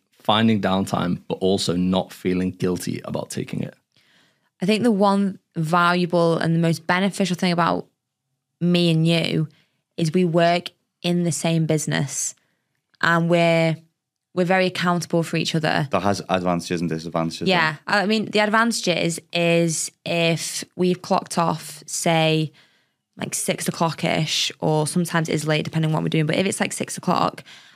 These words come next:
Speaker 2: and I've gone downstairs, I've started making dinner, like, zoning out and zoning down,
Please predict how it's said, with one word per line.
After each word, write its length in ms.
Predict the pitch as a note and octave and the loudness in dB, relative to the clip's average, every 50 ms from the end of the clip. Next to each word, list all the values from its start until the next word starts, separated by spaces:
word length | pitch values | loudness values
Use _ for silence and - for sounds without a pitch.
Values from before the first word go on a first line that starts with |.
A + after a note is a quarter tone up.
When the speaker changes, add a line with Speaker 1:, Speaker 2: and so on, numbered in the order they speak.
| _ | _
Speaker 2:
and 80 | - F3 | -2 0
I've 160 | F3 F3+ F3+ | 0 0 0
gone 160 | - G3 G3 | 0 0 0
downstairs, 540 | F#3+ G3+ G3 G3 E3 - F3 E3 E3 D#3+ D#3+ D#3+ | 2 0 0 0 0 0 2 2 2 2 2 0
I've 100 | D#3+ - | -2 -2
started 260 | - E3+ D#3+ F#3 F3+ | 0 0 0 0 0
making 380 | F#3+ F3+ F3+ - F#3+ F#3+ F3+ | 0 0 0 0 0 0 0
dinner, 540 | E3+ F3+ E3+ E3 D#3+ D#3+ D#3 D#3 D#3 D#3 D3+ C3+ - - - - _ _ _ _ _ - | 2 0 2 2 2 2 2 2 2 0 0 -2 -6 -20 -20 -20 _ _ _ _ _ -8
like, 120 | - - | -4 -2
zoning 500 | F3 D#3+ E3 F#3 F3+ F#3 F#3 F#3 F3+ F3+ | 0 2 4 4 4 4 4 4 4 4
out 360 | F3 E3+ E3+ D#3 - D#3 D#3+ - | 4 2 2 2 2 0 2 2
and 160 | D#3+ E3 D#3+ | 2 0 2
zoning 360 | - E3+ E3 D#3+ D#3+ D#3+ D#3+ | 2 2 2 2 2 2 2
down, 540 | E3 E3 E3 D#3+ D#3 D3+ - D3 D#3 D#3+ | 2 4 4 4 4 2 2 0 0 0